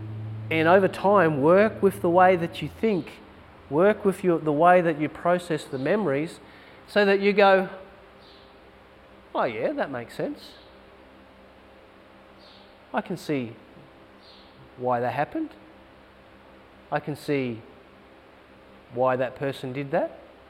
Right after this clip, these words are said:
And on occasions when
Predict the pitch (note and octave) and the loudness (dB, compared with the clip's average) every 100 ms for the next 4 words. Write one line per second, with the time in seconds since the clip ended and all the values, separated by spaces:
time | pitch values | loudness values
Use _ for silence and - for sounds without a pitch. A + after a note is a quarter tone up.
0 | - - - - - - - - - - | -20 -20 -20 -20 -20 -20 -20 -20 -20 -20
1 | - - - - D#3 D#3+ F#3 G3+ F#3+ G3 | -20 -20 -20 -10 -4 0 2 2 4 6
2 | G#3 G3+ F#3 F3 E3+ F3 E3 D#3 | 6 6 2 0 0 2 2 -2